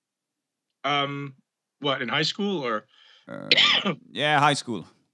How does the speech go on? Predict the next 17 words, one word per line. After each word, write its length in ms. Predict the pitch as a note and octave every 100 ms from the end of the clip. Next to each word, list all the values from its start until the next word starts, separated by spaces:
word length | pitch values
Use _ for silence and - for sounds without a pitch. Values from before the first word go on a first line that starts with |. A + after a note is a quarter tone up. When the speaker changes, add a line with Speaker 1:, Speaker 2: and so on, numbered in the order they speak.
| _ _ _ _ _ _ _ _ _ _ _ _ _ _ _ _ _ _ -
Speaker 1:
Well, 280 | F#3+ F#3 A#3+ A3+ -
actually, 300 | F3 G3 F3+
nothing 260 | G3+ G#3 E3+
in 60 |
high 160 | C#3 D3+
school. 240 | - D3
In 100 | C#3 C3+
college, 400 | F3 F3 E3 D3
I 80 |
did 200 | C3 C#3+
a 40 | B2+
lot 200 | B2+ A#2+
of 80 | A2+
acting, 500 | A2 - F#2 F#2+ F#2+ _
um, 400 | G2+ G2 F#2 G2+ _ _ _ _ _ -
and, 340 | G2+ G#2 G#2+
uh, 280 | A2+ G#2+ G2+